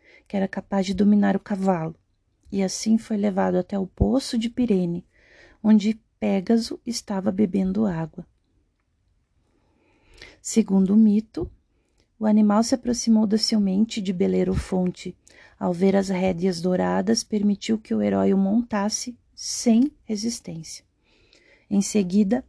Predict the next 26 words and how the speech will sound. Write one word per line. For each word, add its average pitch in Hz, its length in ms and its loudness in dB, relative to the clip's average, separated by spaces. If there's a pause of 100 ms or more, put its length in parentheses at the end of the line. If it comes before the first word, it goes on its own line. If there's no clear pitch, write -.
(180)
ambos 240 280 4
saíram 226 480 0
à 214 60 -2
procura 226 440 -2
de 214 100 -6
Quimera, 175 540 0 (220)
que 208 100 -10
foi 202 200 -4
morta 190 440 -2
facilmente, 214 920 0 (640)
com 220 180 0
apenas 233 480 2
uma 302 160 2
pancada 196 680 -6
ao 208 100 -6
ser 208 220 -8
encontrada. 202 680 -6 (1000)
Ainda 247 320 6
no 277 100 8
intuito 226 460 2
de 185 100 -8
cumprir 196 380 -6
o 185 60 -8
pedido 175 420 -8
do 190 160 -2
genro, 185 640 0